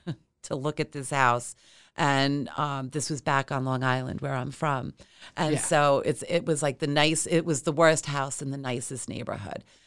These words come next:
Speaker 1: And we walk in and they had completely removed the kitchen. Like, they took the cabinets, the appliances. I mean, they took all the copper plumbing out.
Speaker 2: Oh.
Speaker 1: But they had painted this one bedroom,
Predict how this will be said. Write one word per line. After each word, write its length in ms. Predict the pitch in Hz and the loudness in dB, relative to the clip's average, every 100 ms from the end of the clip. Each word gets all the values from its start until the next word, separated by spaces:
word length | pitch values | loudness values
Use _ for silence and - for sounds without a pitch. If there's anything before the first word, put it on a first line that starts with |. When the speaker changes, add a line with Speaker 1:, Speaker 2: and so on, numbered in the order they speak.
| _ _ | _ _
Speaker 1:
And 300 | 147 127 139 | -4 -4 -2
we 100 | 147 | -2
walk 380 | 156 156 143 - | 0 0 0 0
in 400 | 143 123 123 123 _ _ _ - - | 0 0 -2 -6 _ _ _ -20 -8
and 500 | 147 135 123 120 120 - _ _ _ _ _ | -2 0 2 0 -2 -8 _ _ _ _ _
they 120 | 156 | 0
had 120 | 143 151 | 0 0
completely 440 | 131 143 127 139 | -4 -4 -2 -2
removed 340 | 131 123 120 - | 0 0 -2 -4
the 80 | |
kitchen. 480 | - 123 - - - - | -6 -6 -4 -8 -6 -8
Like, 140 | 117 | -8
they 100 | 98 | -8
took 240 | - 139 - | -8 -8 -8
the 80 | |
cabinets, 800 | - 143 170 160 170 151 143 - - | -6 2 6 6 4 2 0 -2 -10
the 140 | 135 | -10
appliances. 920 | 117 - 185 160 156 151 - 135 135 - | -10 -2 2 4 2 0 0 2 0 0
I 120 | 147 | 0
mean, 340 | 143 135 127 - - _ _ - | 0 0 -2 -4 -12 _ _ 0
they 120 | 170 | 0
took 220 | 160 165 | 0 0
all 120 | 160 151 | 2 2
the 80 | - | 0
copper 360 | 156 143 - | -2 -2 -2
plumbing 500 | - - 175 165 160 | -10 -2 0 2 2
out. 380 | 151 151 143 - - _ - | 4 4 4 0 -8 _ -8
Speaker 2:
Oh. 180 | 127 104 - | -6 -2 2
Speaker 1:
But 200 | 165 - | 2 2
they 120 | 151 | 0
had 160 | 143 | -2
painted 440 | - 180 185 214 - | -4 -4 -4 -4 -6
this 220 | 160 - | -6 -6
one 240 | 147 139 139 | -6 -4 -4
bedroom, 520 | 135 135 131 123 | -4 -4 -8 -10